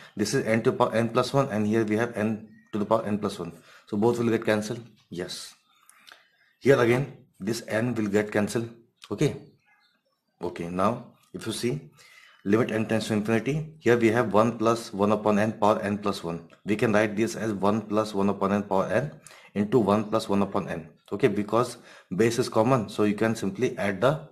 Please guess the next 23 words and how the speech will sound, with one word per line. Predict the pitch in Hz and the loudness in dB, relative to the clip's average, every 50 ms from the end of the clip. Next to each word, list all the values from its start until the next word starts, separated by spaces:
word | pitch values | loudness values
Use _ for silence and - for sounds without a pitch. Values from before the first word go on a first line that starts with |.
| _ _ | _ _
powers, | - 92 87 85 85 82 - - | 4 4 4 4 2 -2 -4 -4
that | - 90 87 120 | -4 -4 -2 -2
is | 123 101 82 - | -4 -4 -6 -8
n | 95 92 | -10 -8
plus | 92 95 90 - - | -6 -8 -8 -8 -8
one. | 85 82 78 - - _ _ _ _ _ _ _ - | -8 -8 -10 -12 -18 _ _ _ _ _ _ _ -10
Okay, | 95 98 - 175 175 - - - | -6 -2 -2 -2 -2 -4 -8 -14
yes. | - 85 76 - - - - - _ _ _ _ _ _ _ _ _ _ _ _ _ _ _ _ _ - - - - - _ _ | -12 -12 -12 -12 -12 -16 -18 -20 _ _ _ _ _ _ _ _ _ _ _ _ _ _ _ _ _ -20 -20 -20 -20 -20 _ _
Here | - 110 117 117 | 0 2 4 4
again, | 117 110 117 127 143 143 - - | 4 4 2 2 0 -2 -6 -8
it | 98 98 117 | -4 -2 -2
is | 107 - | -2 -2
as | - 98 101 107 107 110 | -2 0 0 2 2 0
it | 107 101 117 | -2 -2 -2
is, | 113 101 | 0 0
that | 98 95 98 | 0 0 -2
is | 110 104 | -2 -2
minus | 95 90 90 98 113 113 - - - - - - _ _ - | 0 0 2 2 0 -2 -4 -10 -18 -20 -20 -20 _ _ -2
one | 92 101 104 101 | 0 0 0 2
plus | 110 107 90 | 0 -2 -2
one | 95 92 95 | -2 -2 -2
upon | 95 92 - 95 92 95 | -2 -2 -2 -4 -2 0
n | 95 107 131 139 | 0 -2 -2 -4